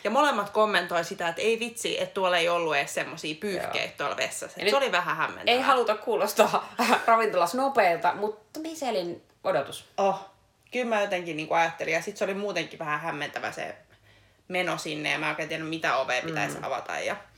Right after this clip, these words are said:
Speaker 1: Et, et en tiedä, mut siis kenelle, mun mielestä kaikille, jotka haluaa testata vähän erilaista intialaista
Speaker 2: Joo.
Speaker 1: ruokaa, et siellä
Speaker 2: Kyllä.
Speaker 1: oli ihan kaikkea niinku lapsiperheistä bisnesporukoihin.
Speaker 2: Joo, ja täytyy sanoa, että maut oli hyviä. Ei,
Speaker 1: Maut
Speaker 2: niinku,
Speaker 1: oli
Speaker 2: ei,
Speaker 1: tosi
Speaker 2: ei
Speaker 1: hyviä.
Speaker 2: sanota, että oli mitenkään huono. Maut oli niinku uskomattomia.
Speaker 1: Kyllä,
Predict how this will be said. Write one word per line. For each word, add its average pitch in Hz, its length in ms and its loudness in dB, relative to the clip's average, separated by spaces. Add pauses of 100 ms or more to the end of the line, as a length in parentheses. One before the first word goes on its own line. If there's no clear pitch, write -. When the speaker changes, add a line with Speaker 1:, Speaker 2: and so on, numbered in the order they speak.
(600)
Speaker 1:
Et, - 300 -2
et 185 160 -2
en 240 220 0
tiedä, 208 220 4
mut 208 180 -4
siis 233 180 -8
kenelle, 285 400 2
mun 254 200 -4
mielestä 214 220 0
kaikille, 240 300 0
jotka 185 180 0
haluaa 190 180 2
testata 185 380 0
vähän 175 180 0
erilaista 165 440 2
intialaista 156 540 2
Speaker 2:
Joo. - 20 -4
Speaker 1:
ruokaa, 170 320 0
et 185 100 -2
siellä 220 220 4
Speaker 2:
Kyllä. 170 40 0
Speaker 1:
oli 190 100 0
ihan 202 200 -4
kaikkea 170 420 0
niinku 156 380 -4
lapsiperheistä 165 840 -2
bisnesporukoihin. 175 1040 -10
Speaker 2:
Joo, 160 140 -4
ja 175 160 -4
täytyy 302 160 2
sanoa, 254 120 -2
että 220 120 -2
maut 277 240 4
oli 175 140 2
hyviä. 147 380 -2
Ei, 185 140 6
Speaker 1:
Maut 226 160 4
Speaker 2:
niinku, 196 180 2
Speaker 1:
oli 208 100 8
Speaker 2:
ei, 214 100 6
Speaker 1:
tosi 202 200 4
Speaker 2:
ei 208 140 6
Speaker 1:
hyviä. 185 100 0
Speaker 2:
sanota, 175 240 2
että 165 160 -2
oli 175 80 -4
mitenkään 165 300 -2
huono. 156 200 0
Maut 175 240 0
oli 156 200 0
niinku 147 260 -2
uskomattomia. 127 800 -8 (200)
Speaker 1:
Kyllä, 185 260 -2